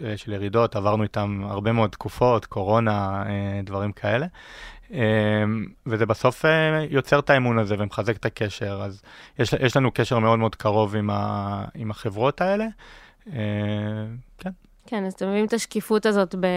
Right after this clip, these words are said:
Speaker 2: מול הלקוחות, ולא בהכרח דרך, אה, עכשיו כתבות בעיתונים או... או דיווחים על, אה, על גיוסים.
Speaker 1: כן, אני, אני, לגמרי, אני חושב שהיום בתעשייה שלנו,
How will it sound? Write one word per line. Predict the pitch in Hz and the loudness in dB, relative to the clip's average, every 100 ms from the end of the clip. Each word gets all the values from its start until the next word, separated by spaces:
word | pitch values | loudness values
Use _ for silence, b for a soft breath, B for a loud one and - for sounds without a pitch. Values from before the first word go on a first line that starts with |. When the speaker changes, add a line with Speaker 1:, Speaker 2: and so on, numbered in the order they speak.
| 180 175 175 180 175 170 - - | 0 -2 -2 -2 -4 -8 -14 -4
Speaker 2:
מול | 208 196 | 0 4
הלקוחות, | 190 180 202 - 233 185 | 4 2 0 2 2 2
ולא | 185 185 | 0 2
בהכרח | 190 185 180 180 | 2 0 -4 -2
דרך, | 180 180 - | -2 -2 -4
אה, | 175 170 170 | -2 0 -2
עכשיו | 170 185 170 | -4 -6 -6
כתבות | 175 175 165 170 | -6 -4 -4 -4
בעיתונים | 170 165 175 165 170 165 | -4 -4 -2 -2 -2 -2
או... | 160 156 - b b b b b b _ 180 | -4 -8 -12 b b b b b b _ -6
או | 175 170 170 | -4 -4 -4
דיווחים | 175 160 - 180 180 | -4 -4 -2 0 0
על, | 170 | 0
אה, | 156 151 147 | -4 -6 -8
על | 165 | -6
גיוסים. | 165 160 156 143 147 b b b b - - - | -6 -6 -8 -10 -14 b b b b -20 -20 -2
Speaker 1:
כן, | 127 110 107 | 2 2 0
אני, | 117 120 113 - _ _ _ - | -4 -4 -6 -12 _ _ _ -4
אני, | 123 - - - | -4 -6 -16 -6
לגמרי, | 113 107 113 127 170 | -4 2 4 4 4
אני | 147 | 2
חושב | - 113 | 0 -4
שהיום | - 107 107 104 117 110 113 113 | -4 -2 -2 -4 -2 0 2 2
בתעשייה | 113 104 - 110 107 | 2 0 -2 0 0
שלנו, | - 113 107 104 101 98 95 | 0 -2 0 -2 -2 -4 -6